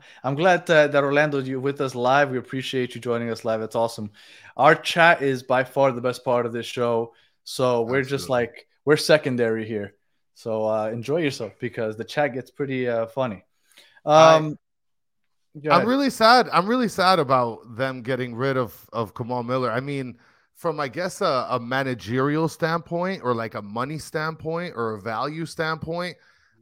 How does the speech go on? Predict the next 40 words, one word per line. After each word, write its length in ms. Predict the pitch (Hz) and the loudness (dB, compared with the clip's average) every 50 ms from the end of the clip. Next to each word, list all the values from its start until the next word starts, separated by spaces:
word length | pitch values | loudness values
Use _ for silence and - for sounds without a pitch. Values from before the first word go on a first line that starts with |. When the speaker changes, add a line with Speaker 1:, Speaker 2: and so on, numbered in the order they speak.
| _ | _
Speaker 2:
I 80 | 127 131 | -8 -8
think 260 | - - 160 170 151 | -6 -6 -6 -6 -6
it 80 | 151 131 | -8 -8
may 300 | 120 117 120 123 127 139 | -8 -6 -6 -4 -2 -2
have 200 | 139 151 123 101 | -2 -2 -2 -2
been 160 | 120 139 139 | -2 -2 -2
the 120 | 127 117 | -2 -4
best 400 | 104 92 120 120 127 123 - - | -4 -2 -2 -2 -2 -2 -6 -10
move 480 | 110 107 107 110 113 135 175 175 - _ | -10 -8 -8 -8 -6 -6 -8 -8 -10 _
possible 720 | - - 180 202 208 - - 220 190 240 254 247 220 - _ _ _ _ _ _ _ _ _ _ _ _ _ _ _ _ _ - | -10 -8 -6 -6 -4 -4 -4 -4 -2 -4 -4 -6 -8 -12 _ _ _ _ _ _ _ _ _ _ _ _ _ _ _ _ _ -10
to 120 | - 127 | -8 -4
open 360 | - 151 170 160 - 139 135 | -2 -2 -2 0 -2 -2 -2
up 180 | 143 156 156 - | 0 -2 -2 -2
the 120 | 139 123 | -4 -4
center 320 | - - - 131 127 135 139 | -4 -2 -2 0 2 0 2
back 300 | 113 139 143 143 - - | 2 2 2 0 0 -2
position 720 | 127 120 92 104 127 131 - - 156 147 143 143 135 113 _ - | -4 -4 -2 -2 -4 -4 -2 -2 -4 -4 -4 -6 -12 -14 _ -8
and 220 | 117 117 117 104 | -6 -6 -8 -8
to 220 | - - 123 107 90 80 _ _ _ _ _ _ - | -8 -8 -8 -8 -8 -12 _ _ _ _ _ _ -14
have 240 | - - 120 117 110 | -4 -2 -2 -2 -2
extra 260 | 117 120 - - 117 | -4 -6 -8 -12 -12
money. 460 | 95 90 98 104 120 151 180 175 - | -12 -12 -14 -14 -12 -12 -14 -12 -10
I 60 | 117 120 | -8 -8
mean, 240 | 123 120 120 117 - - - | -6 -6 -8 -8 -10 -2 4
Speaker 1:
Well, 200 | 160 160 151 135 | 6 6 6 6
Speaker 2:
he's 120 | - - | 6 6
Speaker 1:
they, 120 | 143 143 135 | 4 6 6
they 140 | 139 147 | 6 6
Speaker 2:
found 100 | 143 147 | 6 6
Speaker 1:
got 180 | 147 165 214 226 | 8 8 10 10
a 80 | 175 160 | 10 10
lot 200 | 160 160 156 143 | 8 8 8 6
of 60 | 135 | 4
money. 280 | 151 185 185 151 127 | 4 2 2 2 0
They 360 | 123 - - 143 135 151 156 156 | -4 -8 -14 -8 -2 0 0 2
got 320 | 156 220 214 175 - - | 4 4 4 4 2 -2
six 340 | - - - 202 214 - - | -10 -8 -6 -6 -6 -6 -8
twenty-five. 920 | - - 208 196 180 - - _ - 156 160 160 147 131 120 120 120 - - | -8 -6 -6 -6 -6 -8 -8 _ -2 0 2 2 2 2 0 -2 -4 -6 -4
Oh, 200 | 175 165 139 - | -2 -2 -2 -4
and 220 | - 131 123 117 | -6 -8 -10 -10